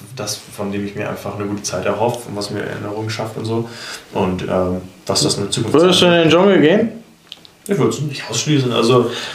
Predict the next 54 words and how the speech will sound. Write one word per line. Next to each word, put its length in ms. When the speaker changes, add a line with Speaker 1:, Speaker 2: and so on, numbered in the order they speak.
Speaker 1:
auch 80
Speaker 2:
Das, 160
Speaker 1:
so 140
Speaker 2:
das 240
wirst 220
du 60
ja 100
wahrscheinlich 380
dürfen, 260
das 140
ist 40
ja 120
auch 100
R 200
T 140
L. 340
Äh, 160
Big 200
Brother, 340
Speaker 1:
Ja, 100
Speaker 2:
Big 180
Brother 360
wäre 280
ja 160
Sat 260
eins. 520
Wie 80
lange 260
bist 260
du 120
für 160
Sat 180
eins 320
gesperrt? 540
Speaker 1:
Ja, 100
das, 260
ich 180
kann 160
jetzt 140
natürlich 280
hier 120
keine 200
Vertragsinterner 640
verraten. 460
Speaker 2:
Ah, 280
alles 180
klar. 320
Speaker 1:
Äh, 40
aber 420
ich 80
sag 200
mal, 300
so 200
prinzipiell 800